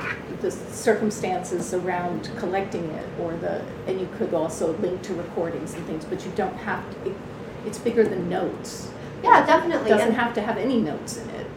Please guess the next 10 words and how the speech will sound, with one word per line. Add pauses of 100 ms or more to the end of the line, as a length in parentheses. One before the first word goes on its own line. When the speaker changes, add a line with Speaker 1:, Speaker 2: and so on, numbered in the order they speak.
Speaker 2:
And
that,
I
mean,
we
do
that
already
with
metadata.